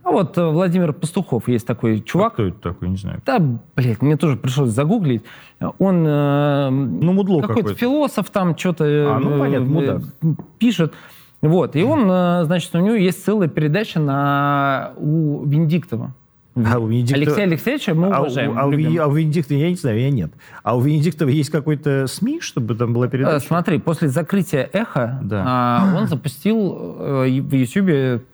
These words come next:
Speaker 1: там канал.
Speaker 2: Молодец
Speaker 1: И вот
Speaker 2: какой.
Speaker 1: примерно то же самое, как «Эхо» делает.
Speaker 2: Почти как,
Speaker 1: Вот.
Speaker 2: э, блогер Ника-,
Speaker 1: А
Speaker 2: Никоглай.
Speaker 1: Алексея Алексеевича мы уважаем,
Speaker 2: Я то-,
Speaker 1: любим.
Speaker 2: я тоже уважаю Алексея Алексеевича, только другого.
Speaker 1: Он не уи-,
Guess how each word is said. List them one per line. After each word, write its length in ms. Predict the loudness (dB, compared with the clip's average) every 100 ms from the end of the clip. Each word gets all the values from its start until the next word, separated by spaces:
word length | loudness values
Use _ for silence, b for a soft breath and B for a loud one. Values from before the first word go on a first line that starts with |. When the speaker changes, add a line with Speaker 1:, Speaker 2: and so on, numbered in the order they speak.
| -4
Speaker 1:
там 220 | -2 -2
канал. 480 | 0 0 0 -4 -10
Speaker 2:
Молодец 760 | -6 -4 0 0 -2 -4 -6 -6
Speaker 1:
И 80 | -2
вот 120 | 0 0
Speaker 2:
какой. 60 | 0
Speaker 1:
примерно 520 | 2 2 2 0 -2
то 140 | -4
же 80 | -2
самое, 280 | -2 0 -2
как 200 | -2 -2
«Эхо» 260 | -4 -2 -2
делает. 380 | 0 -2 -2
Speaker 2:
Почти 420 | -2 -2 -4 -8 -2
как, 360 | -2 -2 -4
Speaker 1:
Вот. 140 | -2 0
Speaker 2:
э, 180 | 0 0
блогер 460 | 0 0 2 0
Ника-, 240 | 2 2 0
Speaker 1:
А 20 |
Speaker 2:
Никоглай. 800 | 0 0 0 0 0 0 -2 -6 -6
Speaker 1:
Алексея 520 | -2 -2 -2 -4 -2
Алексеевича 720 | 0 -2 -2 -2 0 0 2 2
мы 200 | 2 2
уважаем, 460 | 2 2 0 2
Speaker 2:
Я 120 | 2 0
то-, 60 | 2
Speaker 1:
любим. 80 | 0
Speaker 2:
я 80 | 2
тоже 220 | 0 2
уважаю 340 | 2 0 0
Алексея 240 | -2 -2 -4
Алексеевича, 320 | -4 -6 -4
только 140 | -2
другого. 300 | 0 -2 0
Speaker 1:
Он 180 | 2 2
не 80 | 2
уи-, 440 | 2 0 -2 -4